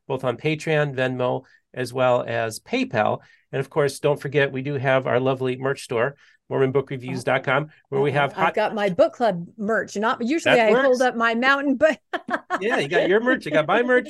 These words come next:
Speaker 2: <laughs>
Speaker 1: So Mormon Book Reviews has our merchandise, uh, there. So if you want to support us there, that's great as well.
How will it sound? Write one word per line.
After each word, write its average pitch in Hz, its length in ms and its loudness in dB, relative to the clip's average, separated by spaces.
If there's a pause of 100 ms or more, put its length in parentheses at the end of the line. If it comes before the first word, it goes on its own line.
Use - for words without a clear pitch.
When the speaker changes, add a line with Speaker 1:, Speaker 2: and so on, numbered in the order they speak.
Speaker 2:
<laughs> - 40 -20 (340)
Speaker 1:
So 185 80 -8
Mormon 196 240 2
Book 196 180 0
Reviews 175 320 -6
has 156 340 2
our 139 220 0
merchandise, 156 640 -6
uh, 139 300 -6
there. 196 400 2
So 165 160 -8
if - 80 -14
you 139 60 -10
want 131 120 -4
to 135 60 -8
support 143 300 -8
us 135 100 -10
there, 131 140 -6
that's 127 220 -8
great 127 280 -6
as 123 160 -16
well. 160 380 -2